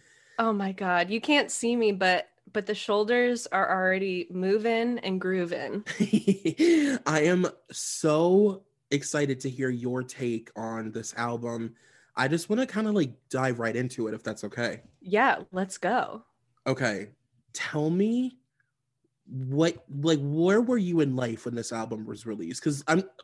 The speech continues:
Speaker 2: first of all, let me just say, I'm the most excited to get the perspective of, like, an actual, like, millennial teenage girl who
Speaker 1: Mm.
Speaker 2: experienced this album, like, and had it really mean something to her. So.
Speaker 1: So,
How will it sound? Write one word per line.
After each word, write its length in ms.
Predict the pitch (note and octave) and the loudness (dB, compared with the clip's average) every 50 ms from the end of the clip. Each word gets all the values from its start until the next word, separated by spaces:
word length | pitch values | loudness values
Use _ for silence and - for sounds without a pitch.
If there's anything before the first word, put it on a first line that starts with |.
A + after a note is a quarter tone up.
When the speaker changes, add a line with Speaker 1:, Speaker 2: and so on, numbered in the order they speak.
| F3+ - | -6 0
Speaker 2:
first 220 | - C4 B3 G3+ | 2 2 4 4
of 40 | G3+ | 4
all, 60 | E3 | 6
let 120 | F3 G#3 A3 | 6 4 4
me 80 | C#4+ | 2
just 200 | B3 B3+ G#3 - | 0 0 0 0
say, 300 | - D3+ C3+ C3 B2+ B2+ - - - - - - | 0 0 0 0 0 -4 -8 -16 -20 -14 -6 0
I'm 160 | D#3 E3+ F#3 | 2 4 4
the 60 | F#3 | 4
most 420 | E3+ E3+ E3 F3+ G#3 G3 - - - | 4 4 4 4 4 2 0 -4 -4
excited 440 | A#3 F#3+ - - F3 E3+ E3 D3+ C#3+ | -4 -2 -2 0 0 2 2 0 0
to 100 | - C#3 | -2 -4
get 280 | B2 B2 B2+ B2+ B2+ - | -2 -2 -2 -2 -2 -6
the 80 | B2+ | -6
perspective 640 | B2+ C3+ B2 B2 - - B2 A#2 A#2 - A#2+ A2 A#2+ | -6 -6 -8 -6 -4 -4 -4 -4 -4 -6 -6 -4 -6
of, 140 | A2+ A2 | -6 -6
like, 200 | B2 A#2 A2+ G#2 _ _ _ _ _ _ _ _ _ _ _ _ _ _ _ _ - | -6 -6 -6 -8 _ _ _ _ _ _ _ _ _ _ _ _ _ _ _ _ -2
an 160 | C#3 D#3+ D#3 - | 0 0 0 0
actual, 840 | C3+ C#3 C#3 C#3+ - - - D#3+ C#3+ C#3 C3+ C3 C3 B2+ - - _ _ _ _ - | 0 0 0 0 -2 -4 -4 -2 0 2 2 2 2 0 -2 -6 _ _ _ _ -2
like, 280 | C#3 C#3 C3 C3 - - | 0 0 0 0 -4 -4
millennial 640 | C3 C3+ C#3 C3+ C3 C3 C#3 C3+ C#3 C3+ C3 B2 B2 | -2 0 0 0 0 0 0 0 0 0 -2 -2 -4
teenage 720 | B2 - - - D#3+ D3+ C#3+ C#3 B2+ B2 A#2 A#2 - - - | -6 -8 -8 -4 -2 -2 0 0 -2 -4 -4 -8 -12 -6 -2
girl 480 | - C#3+ C3+ A#2+ F#2+ F2+ D2+ - - _ _ _ _ - - - _ _ | 0 0 0 0 -2 -6 -10 -12 -16 _ _ _ _ -20 -20 -20 _ _
who 200 | - - F3 E3+ | -4 2 4 6
Speaker 1:
Mm. 100 | C#3+ G#3+ | 6 6
Speaker 2:
experienced 640 | G#3+ G3+ F3+ E3+ D#3+ C#3 D3 C#3 C3+ B2 B2 B2 - | 4 2 0 -2 -6 -6 -6 -4 -4 -4 -4 -4 -6
this 160 | C3+ B2 - | -6 -4 -2
album, 380 | B2 C3 C3 B2+ B2+ A#2+ B2 - | -2 -2 -2 -2 -2 -4 -4 -4
like, 180 | A#2+ B2 A2+ - | -4 -4 -4 -4
and 120 | B2 B2+ B2+ | -4 -4 -4
had 200 | C3 C3 C3 B2 | -2 -2 -2 -2
it 80 | A#2 A#2 | -4 -4
really 200 | A#2+ A#2+ A#2+ A#2 | -4 -4 -4 -4
mean 220 | A#2 B2+ C3+ B2+ | -2 -4 -4 -4
something 340 | B2+ - A2 A2+ A2+ - - | -6 -8 -10 -10 -10 -14 -14
to 80 | - C3+ | -12 -12
her. 240 | C3 - - - C3 | -14 -14 -14 -16 -14
So. 400 | - - A#2 G#2+ G#2 A#2 A#2 - _ _ _ - - _ _ _ _ _ _ _ _ - - - - - _ _ - | -12 -8 -8 -6 -6 -8 -10 -14 _ _ _ -20 -20 _ _ _ _ _ _ _ _ -20 -20 -20 -20 -20 _ _ -14
Speaker 1:
So, 760 | A#3+ - - - - D#4 D4 C#4+ C#4+ D4 D4 D4 - - - | -12 -10 -8 -2 0 2 2 4 4 2 2 0 0 -2 -6